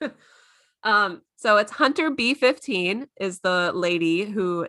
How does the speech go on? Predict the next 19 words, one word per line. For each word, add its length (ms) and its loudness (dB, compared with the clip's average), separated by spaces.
takes 260 -8
Loki 380 0
into 180 -4
custody 560 -4
and 100 -8
deposits 800 -4
him 360 -10
inside 340 -10
the 80 -16
T 180 -12
V 200 -6
A, 240 -4
the 60 -14
Time 600 0
Variance 500 -6
Authority, 520 -4
for 180 4
his 240 -4
sentencing. 640 -10